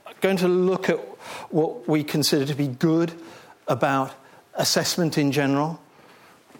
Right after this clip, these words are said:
what we think are the downsides, the bad. We'll have a few words to s-,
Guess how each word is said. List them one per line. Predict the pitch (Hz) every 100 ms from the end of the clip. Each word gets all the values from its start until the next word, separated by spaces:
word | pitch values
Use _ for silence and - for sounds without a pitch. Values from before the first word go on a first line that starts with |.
| - _ _ -
what | 170 -
we | 170 165
think | 160 - 175 170 -
are |
the | 147
downsides, | 147 165 160 151 170 160 156 131
the | 143
bad. | 151 151 160 175 180 - _ _ - - - - -
We'll | 151
have | 156
a |
few | 131 185 175
words | 165 160 156 -
to | 151
s-, | - -